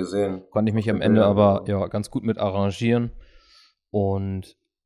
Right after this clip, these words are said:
Speaker 2: ums Eck rum rechts war die neunzehn, die hat tiefes Wasser vor sich gehabt, die haben so ein paar tiefe Löcher gehabt, glaub ich, bis acht Meter.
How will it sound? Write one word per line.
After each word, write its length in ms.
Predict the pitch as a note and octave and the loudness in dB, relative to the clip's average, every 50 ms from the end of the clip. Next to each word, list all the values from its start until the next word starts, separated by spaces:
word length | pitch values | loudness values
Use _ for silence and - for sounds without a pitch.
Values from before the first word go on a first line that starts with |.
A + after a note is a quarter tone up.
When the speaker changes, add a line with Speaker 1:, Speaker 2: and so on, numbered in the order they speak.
| _ _ - | _ _ -2
Speaker 2:
ums 220 | A2 A2 A2+ G#2+ | 0 0 0 2
Eck 240 | - B2+ B2 - - | 0 0 -2 0 0
rum 180 | A#2 A#2 A#2+ A#2 | 0 2 2 2
rechts 580 | G#2 A2 A#2+ A#2 - - - - - - _ _ _ _ _ _ _ _ _ _ _ - | 2 0 0 -2 -2 -10 -12 -12 -12 -12 _ _ _ _ _ _ _ _ _ _ _ -8
war 360 | G#2 G2+ G2+ G#2 G#2 G#2 G2 | -2 2 4 6 6 6 4
die 280 | F#2 G2 G2+ G2 G2 | 2 -2 -2 0 0
neunzehn, 760 | G2 G2+ G2+ G#2 A#2 C3 C#3+ C#3 - - D3+ C#3+ C#3+ C#3+ C#3 | 2 2 4 4 4 4 2 2 0 -2 -2 0 0 -2 -2
die 140 | B2 A2 A2 | -2 -2 -2
hat 100 | A#2 A#2+ | -2 -2
tiefes 360 | - - D#3 C#3 - B2+ - - | -2 -4 -4 -4 -4 -6 -6 -8
Wasser 200 | C#3 - - B2 | -8 -6 -6 -6
vor 200 | - - B2+ B2 | -2 0 0 0
sich 120 | A#2+ - | -2 -2
gehabt, 220 | - A#2+ B2 - - | 0 0 0 0 -2
die 40 | B2 | -2
haben 80 | A2 | 0
so 80 | A2 A2+ | 0 -2
ein 80 | G#2+ | 0
paar 180 | - - A#2 A#2 | 2 0 0 0
tiefe 460 | - - B2 - - A#2 A2+ A2+ - - | 0 -4 -6 -2 0 2 2 2 2 2
Löcher 320 | A2 A#2 C3 B2+ C3+ B2+ | 2 2 2 2 0 -2
gehabt, 400 | A2+ A#2+ A#2+ B2 - _ _ - | -2 -2 -4 -6 -8 _ _ -4
glaub 160 | - G#2+ G#2 | -2 -2 -2
ich, 80 | - - | -2 -6
bis 180 | - - - - | -10 -8 -4 -2
acht 240 | B2+ A#2+ A#2+ - - | -2 -2 -2 -4 -4
Meter. 680 | A2+ A#2+ B2+ C#3 C3+ D3+ C#3 C#3 C#3 C#3 - _ | -2 0 0 0 2 2 2 2 2 0 -6 _